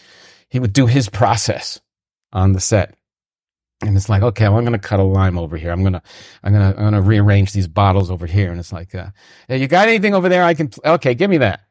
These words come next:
And he's ju-, he just did it himself, created his own thing. And, uh, some, some of the funniest lines come out, come out of <laughs> his mouth. But at least it wa-, it was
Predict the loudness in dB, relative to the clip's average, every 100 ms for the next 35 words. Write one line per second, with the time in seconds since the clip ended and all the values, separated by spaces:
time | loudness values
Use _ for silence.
0 | -6 -4 -2 -2 -2 -2 -2 -6 -4 -2
1 | -2 -2 -4 0 0 -2 -6 _ -6 0
2 | 2 0 0 0 0 0 0 0 0 -2
3 | _ -20 -20 -20 -4 0 4 4 2 0
4 | -2 -6 -4 -4 -2 -2 -2 -2 -2 0
5 | 0 0 0 0 -2 -2 -2 -4 -2 -2
6 | -2 -4 -8 -10 -8 -4 -4 -2 -4 -6
7 | _ -20 -20 -20 -4 0 2 2 0 2
8 | 0 2 2 2 2 0 -4